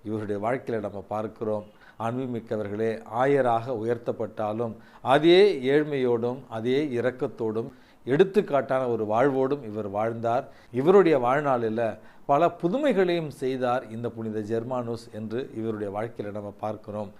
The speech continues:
அன்புமிக்கவர்களே, கடைசி வரையில ஏழைகளுக்கு உதவி செய்த, இரக்கத்தோடு வாழ்ந்த ஒரு ஆயர் என்று தான்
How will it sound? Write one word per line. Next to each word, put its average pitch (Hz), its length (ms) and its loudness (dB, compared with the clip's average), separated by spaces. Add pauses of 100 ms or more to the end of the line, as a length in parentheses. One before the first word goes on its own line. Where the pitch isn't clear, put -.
(420)
அன்புமிக்கவர்களே, 113 920 -4 (280)
கடைசி 185 480 6
வரையில 127 540 2 (140)
ஏழைகளுக்கு 143 1080 2
உதவி 120 280 0
செய்த, 113 560 -2 (360)
இரக்கத்தோடு 180 840 4
வாழ்ந்த 123 600 0
ஒரு 113 180 -4
ஆயர் 117 340 -2
என்று 107 280 -6
தான் 123 240 -6